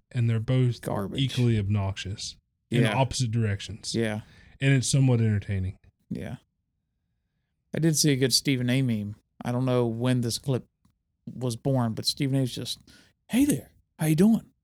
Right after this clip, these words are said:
Speaker 2: Good to see you. Nice to see you," chuckling, laughing. And it was memed as, like, the, uh, the Tennessee defensive line
Speaker 1: Oh.
Speaker 2: waiting on Josh Allen at that first down marker on the one
Speaker 1: <laughs>
Speaker 2: yard line.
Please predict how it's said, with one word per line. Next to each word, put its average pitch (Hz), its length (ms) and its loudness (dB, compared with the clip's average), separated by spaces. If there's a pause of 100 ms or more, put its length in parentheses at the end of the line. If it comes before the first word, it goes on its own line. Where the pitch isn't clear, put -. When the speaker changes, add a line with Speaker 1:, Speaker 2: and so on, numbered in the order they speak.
(380)
Speaker 2:
Good 175 140 0
to 151 60 2
see 240 240 4
you. - 80 -4 (140)
Nice 165 220 2
to 151 60 -2
see 214 240 4
you," 160 40 -4
chuckling, 143 460 -2
laughing. 131 400 -2 (540)
And 120 80 2
it 117 80 2
was 113 120 0
memed 117 340 4
as, 104 120 0
like, 113 300 -4 (480)
the, 113 280 0
uh, 104 260 -2 (920)
the 117 260 0
Tennessee 123 720 0
defensive 139 420 -2
line 165 260 2
Speaker 1:
Oh. 107 140 2 (100)
Speaker 2:
waiting 131 300 0
on 123 180 2
Josh 127 300 2
Allen 151 220 4
at 117 80 -4
that 131 180 -2
first 131 200 -4
down 156 200 2
marker 123 260 -2
on 123 140 -2
the 120 100 6
one 123 220 4
Speaker 1:
<laughs> - 0 -
Speaker 2:
yard 147 240 6
line. 123 200 0